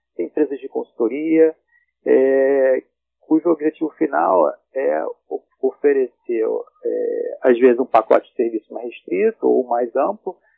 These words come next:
mas que vai desde, é,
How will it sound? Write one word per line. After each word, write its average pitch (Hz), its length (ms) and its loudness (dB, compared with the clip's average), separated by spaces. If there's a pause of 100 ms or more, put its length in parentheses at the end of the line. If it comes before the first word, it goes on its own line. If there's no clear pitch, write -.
(300)
mas 143 220 -2
que 151 120 -2
vai 147 220 4
desde, 160 840 -4 (500)
é, 120 1160 -2